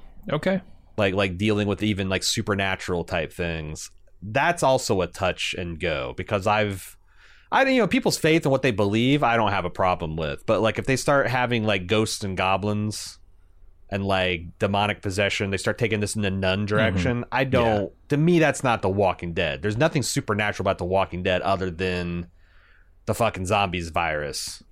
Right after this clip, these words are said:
Speaker 2: Uh,
Speaker 1: Uh-huh.
Speaker 2: that's the, yeah, there, there aren't ghosts and witches and sorcery and stuff like that. So I, that, that might be, but if it's just, like, these nuns, you know, and how they keep faith and the zo-, that's, that's fine. That's, that's, uh, in fact, I love it when they explore stuff like that. So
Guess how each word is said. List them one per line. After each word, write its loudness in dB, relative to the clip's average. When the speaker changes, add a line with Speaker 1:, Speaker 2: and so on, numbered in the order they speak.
Speaker 2:
Uh, -4
Speaker 1:
Uh-huh. 0
Speaker 2:
that's -2
the, -6
yeah, 0
there, -4
there 0
aren't -2
ghosts -2
and -4
witches -4
and -8
sorcery -2
and -4
stuff -4
like -2
that. -2
So -2
I, 0
that, 2
that 2
might 4
be, 6
but 2
if 2
it's -2
just, 2
like, 2
these 2
nuns, 4
you 4
know, 4
and 2
how 4
they 4
keep -2
faith 2
and 2
the 2
zo-, 2
that's, 0
that's 0
fine. 0
That's, -2
that's, -2
uh, 4
in -4
fact, 0
I 2
love 2
it -2
when -6
they -4
explore -8
stuff -8
like -10
that. -6
So -6